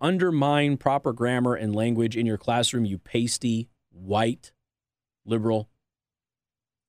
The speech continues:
Do you try to do that by saying that you have hot sauce in your purse?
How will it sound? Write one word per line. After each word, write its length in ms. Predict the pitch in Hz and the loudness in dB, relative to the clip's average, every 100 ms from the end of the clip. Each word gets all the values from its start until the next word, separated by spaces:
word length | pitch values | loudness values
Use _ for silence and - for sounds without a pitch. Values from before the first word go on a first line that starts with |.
| _ _ | _ _
Do 60 | 143 | -2
you 80 | |
try 160 | 131 220 | 0 0
to 80 | 156 | 0
do 220 | 113 165 | 0 0
that 260 | 165 165 - | 2 0 0
by 100 | 113 | 0
saying 320 | - 147 135 | 2 2 2
that 60 | |
you 100 | 120 | 0
have 100 | 127 | -2
hot 240 | - 147 - | 0 -2 0
sauce 380 | 151 143 139 139 | 0 0 0 -4
in 60 | |
your 80 | 127 | -4
purse? 540 | - 147 135 - - | -2 -2 -2 -6 -8